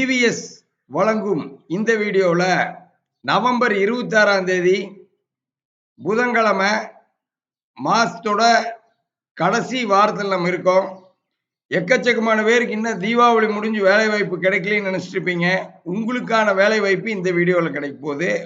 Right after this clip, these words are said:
வாங்க, சற்று முன் வந்த புத்தம் புதிய அதிக சம்பளத்துல இருக்கிற டுடே வாண்டட் பார்ப்போம். இதுல பாத்தீங்கன்னா, ஜி வி எஸ் ஓட நம்பருக்கு கூப்பிட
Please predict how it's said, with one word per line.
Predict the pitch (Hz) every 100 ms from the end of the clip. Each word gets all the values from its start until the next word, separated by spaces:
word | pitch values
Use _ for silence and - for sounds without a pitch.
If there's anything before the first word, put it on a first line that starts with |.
| - 131
வாங்க, | 190 214 214 233 233 - -
சற்று | 175 170 208 220
முன் | 233 214 196
வந்த | 190 233 226 - 190
புத்தம் | - 233 214 185
புதிய | 196 220 240 208 - _ _ _ 123
அதிக | 151 220 240 220 190
சம்பளத்துல | 202 214 190 190
இருக்கிற | 170 196 226 196 - _ _ _ _ _ -
டுடே | 220 254 247 214
வாண்டட் | 202 175 226 170
பார்ப்போம். | 147 - - - _ _ _ _ _ _ _ _ _ _ _ -
இதுல | 185 214
பாத்தீங்கன்னா, | 220 226 240 240 190
ஜி | 254
வி | 254
எஸ் | 180 220
ஓட | 208 196
நம்பருக்கு | 208 233 175 196 -
கூப்பிட | 214 214